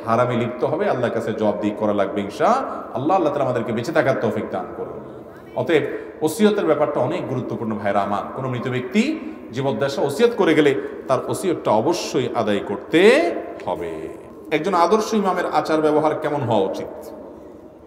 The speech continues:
আদর্শ ইমামের আচার ব্যবহার কেমন হওয়া উচিত? একজন আদর্শ মুসল্লির আচার ব্যবহার যেমন হওয়া উচিত, একজন আদর্শ ইমামের আচার ব্যবহারও তেমন হওয়া উচিত। কথা কি বুঝাইতে পারছি? আমাদের মুসল্লি ভাইরা চাই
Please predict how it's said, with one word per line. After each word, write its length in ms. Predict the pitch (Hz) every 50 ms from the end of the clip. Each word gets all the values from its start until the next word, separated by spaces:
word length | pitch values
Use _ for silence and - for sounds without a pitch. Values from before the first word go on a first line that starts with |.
| - - - - - - - - - -
আদর্শ 380 | 117 120 - 156 156 156 - - 180 170 175
ইমামের 360 | 151 127 127 127 127 120 117
আচার 340 | 117 104 101 - 120 113 107
ব্যবহার 340 | 98 110 107 104 113 113 110 - 113
কেমন 220 | 110 104 101 95 90 90
হওয়া 160 | 87 85 87 85
উচিত? 200 | 82 - - - - - - - - - - - - - -
একজন 340 | 135 139 131 123 - 156 151 - - -
আদর্শ 460 | 135 135 135 - 190 185 185 - - - 196
মুসল্লির 800 | 190 180 156 151 143 - - 196 202 214 220 220 247 254 254 226 - 160
আচার 300 | 147 143 - 160 143 139
ব্যবহার 360 | 135 139 143 151 143 160 151 143
যেমন 220 | - 143 151 190 196
হওয়া 220 | 190 214 220 220 226 220
উচিত, 240 | - - 285 302 311 - - - - -
একজন 260 | - 175 170 190 202
আদর্শ 420 | 190 180 180 180 196 240 233 226 - 262
ইমামের 420 | 247 214 196 190 180 180 180 170 156
আচার 200 | 143 - 156 143
ব্যবহারও 360 | 139 143 147 160 160 - 233
তেমন 260 | - - 175 147 131 113
হওয়া 180 | 104 92 82 82 -
উচিত। 180 | - - - - - - - - - - - - - - - - - - - - - - - - - - -
কথা 140 | - 117 123 135
কি 80 | 135
বুঝাইতে 300 | 135 135 127 143 151 180
পারছি? 320 | 170 165 147 - - - 95 - - - - - - - - - - - - - - - - - - - - -
আমাদের 300 | - 160 185 190 202 190
মুসল্লি 400 | 160 147 - - - 214 220 220
ভাইরা 340 | 175 147 139 135 143 143 135
চাই 340 | - - 123 117 127 127